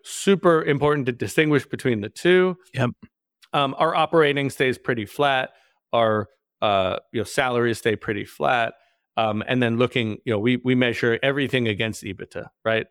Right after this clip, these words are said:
Speaker 1: So everything is what, you know, is the, the ebitda of it at the end of the day. Um, you know, I would turn down a million dollar project unless there was some strategic reason to take it,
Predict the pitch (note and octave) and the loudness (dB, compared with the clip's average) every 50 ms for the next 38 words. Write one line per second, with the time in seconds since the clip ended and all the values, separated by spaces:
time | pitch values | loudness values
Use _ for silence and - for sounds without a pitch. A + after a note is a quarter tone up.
0 | _ _ _ _ _ - - A#2 - _ _ - D3+ D3+ D3+ C#3+ C#3 C#3+ C3+ A#2+ | _ _ _ _ _ -6 -6 -6 -6 _ _ -2 0 0 0 0 0 0 0 2
1 | C3+ B2+ B2 A#2+ A#2 A2+ - - A2+ A2 G#2+ G#2 G#2 - - _ _ _ _ _ | 0 0 0 0 -2 -4 -4 -2 0 0 0 -2 -4 -8 -12 _ _ _ _ _
2 | - C#3+ A#2 A2 A#2+ A#2+ A#2 A2 - - _ _ _ _ _ _ _ _ _ _ | -14 -8 -2 2 2 2 2 2 -2 -6 _ _ _ _ _ _ _ _ _ _
3 | - A#2+ G2+ F2+ - - - A#2+ A#2 A2 G#2 G#2+ - _ _ - A#2 A2 - - | -2 -2 -2 -2 -2 -2 -2 0 0 0 -2 -6 -10 _ _ -8 -6 -6 -6 -6
4 | - A2 A#2 - - C3+ C3 B2 B2+ - - A#2 A2 - - A2 G#2+ A2 G#2 - | -8 -10 -8 -4 -2 0 0 2 0 0 0 0 0 0 0 0 0 0 -2 -2
5 | - - A#2 - - A#2+ A#2+ - A#2 A2+ A2+ A2+ A2 G2+ A2 G#2 D#2 A2 G#2 G2+ | -2 -4 -4 -4 -4 -4 -2 -2 -2 -2 -2 -2 -2 -4 -4 -4 -2 -2 0 0
6 | G#2+ A#2 C#3 E3 G3+ G3+ _ _ _ _ _ _ - A#2 A#2 A2+ A2 G#2+ G#2+ G#2+ | 2 0 0 -2 -4 -6 _ _ _ _ _ _ -2 -2 0 0 0 -2 -2 -4
7 | - - _ - C3 A#2 G2+ F#2+ - - - C#3+ D3+ D3+ C#3+ C3+ B2 - D3+ C#3+ | -6 -8 _ -4 -2 -2 -2 -2 -4 -2 -2 0 0 0 0 -2 -2 -2 -2 -2
8 | C3 A#2+ A#2 C3 C3+ C#3 C#3 C3+ B2+ B2 A#2 G#2+ - _ _ _ _ - C3+ C#3 | 0 0 0 0 0 0 0 0 0 -2 -4 -6 -8 _ _ _ _ -4 0 2
9 | C#3+ D3 C#3+ C#3+ C#3 C3+ B2+ B2 B2+ B2 B2 A#2+ A#2 A#2 A#2 - - B2 A#2+ B2 | 2 2 2 2 2 2 2 2 2 2 2 2 0 -2 -2 -2 -2 0 0 0
10 | B2 D3 D3+ E3 F#3 F3 - - - D3 C3+ D3 C#3+ B2+ - - _ - C#3+ C#3+ | 0 0 0 0 -2 -6 -8 -6 -2 0 0 0 0 -2 -4 -12 _ -4 -2 -2
11 | C3 B2 B2 C#3+ B2 - - - B2 - - C#3+ C3 C3+ D3+ D3 - F3 E3+ D3 | 0 0 -2 -2 -4 -4 -8 -12 -10 -6 -4 -2 -2 -2 -2 0 0 0 2 2
12 | F3+ F#3 F3+ F3 - F3+ F#3+ F3+ - - G3 G3 | 0 -2 -4 -4 -2 -2 -2 -2 -2 -4 -6 -6